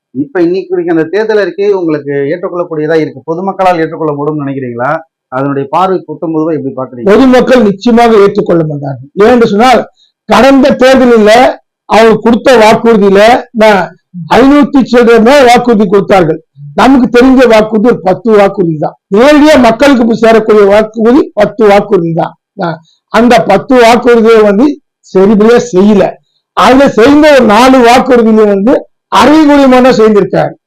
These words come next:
Speaker 2: அதான் மக்களுக்கு திருப்தியே கிடையாது.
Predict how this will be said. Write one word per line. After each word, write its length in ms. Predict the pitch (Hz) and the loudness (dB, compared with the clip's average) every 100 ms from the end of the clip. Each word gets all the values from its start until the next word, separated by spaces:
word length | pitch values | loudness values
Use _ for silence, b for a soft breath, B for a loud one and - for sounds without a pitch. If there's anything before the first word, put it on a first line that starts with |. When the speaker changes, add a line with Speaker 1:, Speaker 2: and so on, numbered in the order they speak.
| _ _ _ 214 | _ _ _ 0
Speaker 2:
அதான் 220 | 277 277 | 2 2
மக்களுக்கு 520 | 240 - 302 277 302 | 0 0 0 0 0
திருப்தியே 560 | 277 226 254 - 254 262 | 0 0 -2 0 0 0
கிடையாது. 600 | 247 196 233 185 143 | 0 2 2 0 -4